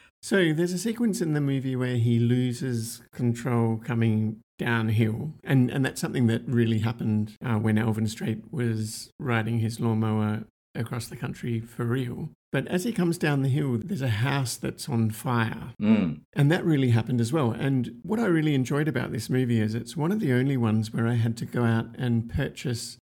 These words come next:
Speaker 1: the D V D because I couldn't find it on any streaming services, not even for, for rent. I didn't want to get the movie illegally if I could avoid it.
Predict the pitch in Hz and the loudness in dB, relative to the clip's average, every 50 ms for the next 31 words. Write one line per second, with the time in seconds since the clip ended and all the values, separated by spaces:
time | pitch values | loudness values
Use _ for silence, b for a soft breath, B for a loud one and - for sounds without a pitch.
0 | _ - 120 117 113 107 120 127 123 113 110 117 107 - - 139 127 127 120 110 | _ 0 2 2 2 2 2 2 4 4 4 2 2 2 0 0 0 0 -2 -4
1 | 110 - 131 120 - 185 - 120 117 - 185 165 180 202 - - 156 139 127 135 | -4 -4 -4 -4 -4 -4 -4 -4 -4 -4 -4 -4 -4 -4 -4 -2 -2 0 0 0
2 | 131 - 123 120 120 117 117 117 117 - - - 131 120 120 117 117 117 120 135 | 0 0 2 2 4 4 4 2 0 -2 -4 -2 0 0 2 2 0 0 -2 -4
3 | 123 120 120 - - 123 113 110 110 - 131 123 117 120 117 - 117 117 117 - | -4 -4 -6 -6 -4 -6 -6 -6 -4 -2 0 2 2 2 2 2 0 -2 -2 -2
4 | - 131 123 113 110 113 117 - - - 120 113 131 127 113 107 107 - - - | -4 -2 -2 0 -2 -2 -4 -6 -4 -2 0 2 2 2 0 0 -4 -6 -12 -18
5 | - _ _ - 123 113 - 156 147 190 - 160 147 143 135 - - 131 123 117 | -20 _ _ -4 -2 0 2 0 0 2 0 -2 -2 -2 -2 0 0 2 2 2
6 | 107 110 - 131 - - 131 120 117 117 113 113 113 110 113 110 113 117 117 117 | 2 2 0 -2 -2 2 2 4 4 4 4 4 4 4 4 4 4 2 2 2
7 | 127 120 113 110 107 110 - 117 113 110 - 113 117 110 107 113 117 120 117 - | 0 0 2 0 0 -2 -2 -4 -4 -2 -4 -4 -4 -4 -2 0 0 2 2 0
8 | 113 110 - | -2 -4 -6